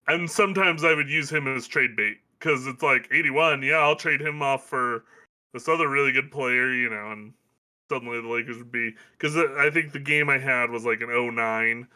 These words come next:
so it's like we had, I wanna say it was an oh nine, maybe it was an oh eight, and that's why we didn't have Pau yet.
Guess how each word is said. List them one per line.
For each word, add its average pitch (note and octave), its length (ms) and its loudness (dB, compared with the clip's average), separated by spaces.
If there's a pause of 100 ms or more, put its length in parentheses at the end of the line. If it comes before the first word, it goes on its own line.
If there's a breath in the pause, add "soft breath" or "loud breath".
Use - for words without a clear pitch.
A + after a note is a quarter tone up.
(240 soft breath)
so C3+ 160 0
it's B2 140 -4
like B2+ 160 0
we B2+ 100 0
had, B2 640 2 (1040)
I B2+ 100 -12
wanna G#3 200 -4
say G3 120 -4
it - 20 -4
was B2 100 -6
an A#2+ 120 -6
oh A#2 100 0
nine, A2 220 -4
maybe C3+ 140 -6
it - 20 -2
was E3 100 -4
an C3 80 -8
oh A#2 180 2
eight, A2+ 260 -2 (120)
and A#2 300 -2
that's A#2+ 240 0
why B2+ 120 6
we A#2 120 4
didn't A2+ 180 -4
have A2+ 200 -4
Pau A2 360 0
yet. G#2 360 -2